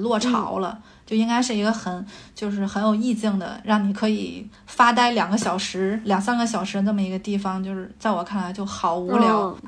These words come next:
Speaker 1: 我就在那儿买了一瓶啤酒，然后我还没有地方坐，他那个海滩就，就是纯野生的海滩。然后我觉得站在那儿好无聊，我就沿着海岸线走了走，自己在海边玩了玩，我觉得自己也蛮可怜，就是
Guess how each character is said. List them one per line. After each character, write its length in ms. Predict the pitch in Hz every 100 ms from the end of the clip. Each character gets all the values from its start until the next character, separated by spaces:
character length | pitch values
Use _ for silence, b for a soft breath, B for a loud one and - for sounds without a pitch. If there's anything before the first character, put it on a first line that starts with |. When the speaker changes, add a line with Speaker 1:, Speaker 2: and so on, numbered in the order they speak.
| -
Speaker 1:
我 100 | 214
就 120 | 226
在 180 | 220 269
那 80 | 254
儿 80 | 240
买 240 | 220 175
了 100 | 196
一 80 | 220
瓶 220 | 220 220
啤 320 | - - 208
酒， 340 | 208 185 143 - -
然 100 | 208
后 160 | 214 214
我 80 |
还 160 | 196 240
没 120 | 240
有 100 | 240
地 100 | 220
方 200 | 226 240
坐， 360 | 247 294 214 - - - -
他 140 | 254
那 140 | 254
个 80 | 240
海 240 | 226 - 180
滩 320 | 208 220 226
就， 220 | 226 202
就 220 | 196 247
是 100 | 226
纯 400 | 214 - 208 285
野 160 | 226 196
生 240 | 208 208
的 80 | 202
海 180 | 196 -
滩。 200 | - 170 185 214
然 80 | 277
后 40 |
我 60 | 247
觉 100 | 220
得 140 | 254
站 320 | 277 - 403 285
在 100 | 220
那 80 | 226
儿 60 |
好 320 | - - 180
无 200 | 180 196
聊， 260 | 240 196 196
我 80 | 196
就 100 | 226 220 B B -
沿 220 | 202 214
着 80 | 247
海 180 | 208
岸 160 | 190 220
线 240 | 233 247
走 220 | 226 147 117
了 120 | 202
走， 320 | 202 160 - - - -
自 160 | - 220
己 100 | 190
在 160 | 220
海 240 | 214 196 180
边 240 | 202 208
玩 220 | 190 180
了 80 | 208
玩， 240 | 180 143
我 80 | 208
觉 80 | 202
得 60 | 208
自 160 | 254
己 60 | 233
也 100 | 214
蛮 260 | 180 196
可 240 | 214 - 180
怜， 260 | 143 156
就 160 | 190 240
是 220 | 220 196